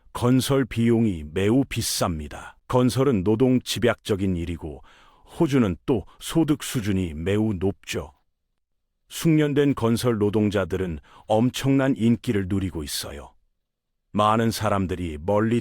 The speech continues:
떨어진 광산에서 천연자원을 캐는 일로 끌려가서 엄청난 급여를 받을 수 있거든요. 그래서 간접적으로 새 집을 짓고 싶어하는 사람들은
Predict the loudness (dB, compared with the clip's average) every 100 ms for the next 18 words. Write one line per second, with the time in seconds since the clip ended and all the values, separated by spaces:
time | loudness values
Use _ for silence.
0 | 0 0 2 2 0 0 0 0 0 -2
1 | -4 -4 -8 -10 -14 _ _ -12 -6 -2
2 | 0 2 2 2 2 0 -2 -6 -2 2
3 | 2 0 -2 -4 -4 -2 0 0 0 -4
4 | -8 -12 -16 -20 -6 0 2 0 0 2
5 | 2 0 0 0 0 -2 -4 -4 -4 -4
6 | -8 -6 -6 -6 -8 -10 -14 -18 _ 0
7 | 2 0 -6 -10 -16 -6 0 2 2 -2
8 | -2 0 -2 -6 -4 -2 0 -2 -2 -4
9 | -4 -2 -2 -4 -4 -4 -4 -6 -4 -4
10 | -2 -4 -6 -8